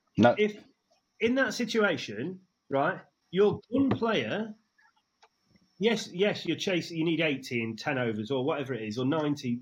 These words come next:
Speaker 2: in eight overs or whatever it was. But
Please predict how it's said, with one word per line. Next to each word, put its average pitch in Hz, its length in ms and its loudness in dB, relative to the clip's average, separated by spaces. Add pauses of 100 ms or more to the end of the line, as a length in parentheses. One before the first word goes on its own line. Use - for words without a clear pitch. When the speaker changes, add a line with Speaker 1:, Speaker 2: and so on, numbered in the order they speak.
(120)
Speaker 2:
in 120 220 -2 (340)
eight 131 160 -2
overs 117 240 -4
or 147 80 -4
whatever 190 340 -2
it 131 80 -4
was. 92 260 -10 (1400)
But 220 240 0